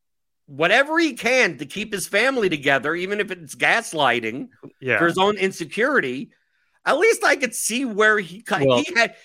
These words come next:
Speaker 1: he, my wife has said Roman Reigns is the most insecure character on W W E T V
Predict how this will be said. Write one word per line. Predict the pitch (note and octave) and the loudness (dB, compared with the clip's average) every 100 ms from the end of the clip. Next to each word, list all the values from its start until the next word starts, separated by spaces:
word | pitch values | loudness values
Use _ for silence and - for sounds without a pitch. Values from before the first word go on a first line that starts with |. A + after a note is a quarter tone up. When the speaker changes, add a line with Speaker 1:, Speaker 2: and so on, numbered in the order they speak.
| _ | _
Speaker 1:
he, | - A#3+ A#3+ _ | -4 -4 -4 _
my | D#3+ E3+ | -2 0
wife | F3 A3+ A3 | 2 0 -2
has | D#3 - | -8 -4
said | A2+ F#2+ - _ _ _ B2 | -4 -4 -10 _ _ _ 0
Roman | D#3+ A3 A#3 | 2 2 2
Reigns | F3+ E3+ E3+ - | 2 2 0 -6
is | D3+ A#2+ | -12 -6
the | C#3 | -6
most | C3+ C#3+ D#3 D3+ - _ _ | -4 -2 -2 -4 -12 _ _
insecure | D#3+ G#3+ E3+ F#3 E3 - D#3+ D3 | -6 -6 -6 -8 -8 -4 -2 -2
character | - C#3+ E3+ D#3 - G#2 F#2 A2 - | -4 -2 0 -2 -6 -8 -8 -8 -8
on | C3+ | -4
W | C#3 C3+ C3+ | -2 -2 -2
W | C3+ B2+ B2+ B2+ | -2 -2 -2 -6
E | A#2+ | -10
T | - B2+ A#2 | -12 -12 -4
V | E3+ D3+ F#2+ F#2+ | -2 -2 -6 -16